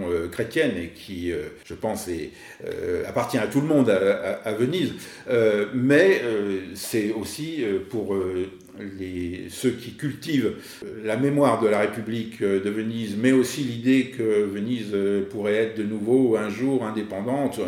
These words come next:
à tout le moins autonome. Bref, toutes ces mouvances-là sont quand même plutôt à droite, on va dire, proches de la Ligue pour certaines, mais plus radicales, euh, pour d'autres. Et puis, euh, il ne faut pas le cacher, puisqu'on vient de parler de la libération,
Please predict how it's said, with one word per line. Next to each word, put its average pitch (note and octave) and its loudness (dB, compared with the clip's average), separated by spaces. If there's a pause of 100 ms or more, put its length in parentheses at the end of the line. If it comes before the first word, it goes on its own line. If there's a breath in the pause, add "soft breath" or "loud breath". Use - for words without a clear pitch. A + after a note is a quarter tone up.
(340)
à B2 0
tout D3+ 0
le B2+ 6
moins B2 0
autonome. A2 0 (420 loud breath)
Bref, C3+ 6
toutes - -8
ces A2+ 0
mouvances-là C3+ 2
sont A#2 -6
quand G#2 -6
même G#2 -2
plutôt C3+ 2 (240)
à F2 -2
droite, C#3 0
on A2 -6
va G2 0
dire, D#3+ 0 (420 loud breath)
proches - 4
de A2+ 10
la A2 8
Ligue A2+ -4
pour G2+ -4
certaines, G#2 0
mais F#2+ -2
plus C#3+ 0
radicales, G#2+ 2
euh, F2 -4
pour G2 -2
d'autres. D#3 2 (500 loud breath)
Et C3 -2
puis, D3 -4
euh, G#2 -6
il F#2 -6
ne G2+ -10
faut A2 -8
pas G2+ -2
le F#2+ -2
cacher, G2 -2
puisqu'on G#2 -8
vient F#2+ -6
de F2+ -10
parler F#2+ -4
de G2 -4
la F2 -4
libération, F#2 -6